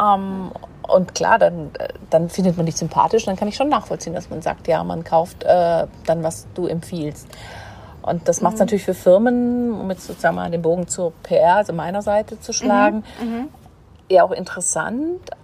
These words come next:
Speaker 1: aber man muss ja dann auch den Mut haben, dann zu sagen, ja, ja, ich, ich, ähm,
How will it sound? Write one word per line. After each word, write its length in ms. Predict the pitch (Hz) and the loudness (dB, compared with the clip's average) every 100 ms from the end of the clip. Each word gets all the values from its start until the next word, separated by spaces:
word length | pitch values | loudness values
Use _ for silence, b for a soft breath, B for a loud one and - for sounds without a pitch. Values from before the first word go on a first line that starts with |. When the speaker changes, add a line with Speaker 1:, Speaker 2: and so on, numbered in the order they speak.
| - | 0
Speaker 1:
aber 220 | - 208 | 2 4
man 280 | 233 247 240 | 4 2 0
muss 220 | 240 240 | -4 -4
ja 100 | - | -2
dann 160 | 233 226 | 0 0
auch 240 | - - | -2 -4
den 300 | - 220 208 | -8 -4 -2
Mut 420 | 202 214 233 285 - | -2 -2 -2 -4 -4
haben, 720 | 240 247 254 247 240 240 233 - | -2 -2 -4 -6 -4 -6 -8 -12
dann 140 | 220 | -14
zu 100 | 208 | -12
sagen, 380 | 208 202 196 202 | 2 2 2 0
ja, 80 | 190 | 2
ja, 240 | 220 240 165 | 4 4 2
ich, 180 | 175 - | -6 -16
ich, 240 | 180 - | -20 -14
ähm, 260 | - 175 170 | -10 -10 -12